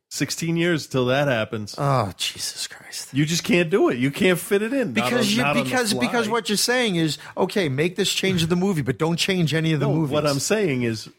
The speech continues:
Speaker 1: you can add this in if you can find a realistic way that fits with the way the story's told. Like, for instance, you can't have a flashback in a Star Wars movie.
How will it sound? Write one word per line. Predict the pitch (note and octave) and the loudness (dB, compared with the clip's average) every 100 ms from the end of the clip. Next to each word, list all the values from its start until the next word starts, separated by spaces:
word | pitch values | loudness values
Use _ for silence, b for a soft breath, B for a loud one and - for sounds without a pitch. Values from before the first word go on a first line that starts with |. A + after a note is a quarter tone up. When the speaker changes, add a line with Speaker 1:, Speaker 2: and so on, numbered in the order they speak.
| _ D3+ | _ -10
Speaker 1:
you | B2+ D#3 | -2 0
can | E3+ C#3 | 2 2
add | D#3 D#3+ | 2 2
this | C#3+ B2+ | 0 0
in | G3 G3+ B2 A#2+ | 0 0 0 -2
if | B2+ A#2 | 0 0
you | B2 B2+ | 0 0
can | C3+ A2+ | 0 -2
find | D3 D#3 D3+ C3+ | 0 0 -2 0
a | A#2 | -2
realistic | A2 A#2+ A#2 C3+ - C#3 - | 2 2 4 2 2 -4 0
way | B2 C#3 C3 | 2 4 4
that | A2+ A2+ | 0 -4
fits | - - B2+ B2+ - | -10 0 0 2 -2
with | A#2 G#2+ | -4 -2
the | G#2+ | -2
way | G#2+ G#2 | 0 0
the | G#2 | -2
story's | - G#2 F#2+ F#2+ | -4 -2 -2 -6
told. | - F#3 D#3+ G#2+ - _ _ _ _ _ _ _ _ _ _ _ _ _ _ _ _ _ _ _ _ _ | 2 2 2 -4 -14 _ _ _ _ _ _ _ _ _ _ _ _ _ _ _ _ _ _ _ _ _
Like, | B2 B2+ - | 0 0 0
for | - B2+ | 2 4
instance, | B2+ A#2+ C3+ A#2+ - - b b b | 4 0 0 0 -2 -14 b b b
you | G#2+ A2 | -8 -6
can't | - C3 C3 | -2 -2 -2
have | A2 B2 | 0 -2
a | A#2+ | -2
flashback | - A#2 G#2 G2+ - F#2+ F2+ | -6 -2 -2 -2 -4 -6 -6
in | - G2+ | -10 -10
a | F#2+ | -8
Star | - F#2 F#2 | -4 -2 -2
Wars | F2 E2 | -4 -8
movie. | F2+ F2 - | -8 -10 -12